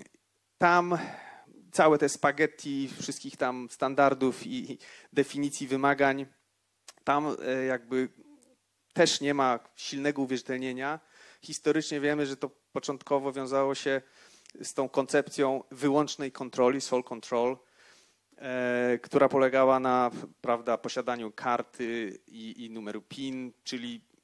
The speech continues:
w zasadzie to jest silne uwierzytelnienie zgodnie z tą definicją, e, P S D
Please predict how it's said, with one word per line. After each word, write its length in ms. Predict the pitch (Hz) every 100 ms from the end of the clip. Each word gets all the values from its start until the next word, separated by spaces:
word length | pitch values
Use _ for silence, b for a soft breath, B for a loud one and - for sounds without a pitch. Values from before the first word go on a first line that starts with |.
| _
w 40 | -
zasadzie 360 | 123 135 127
to 80 | 127
jest 120 | 123
silne 300 | - 135 127
uwierzytelnienie 640 | 123 120 113 123 127 127 110
zgodnie 280 | 110 107
z 80 | 101
tą 260 | 117 110 110
definicją, 840 | 110 107 117 107 117 110 110 107 -
e, 320 | 113 107 104
P 140 | - 113
S 120 | 101
D 120 | 104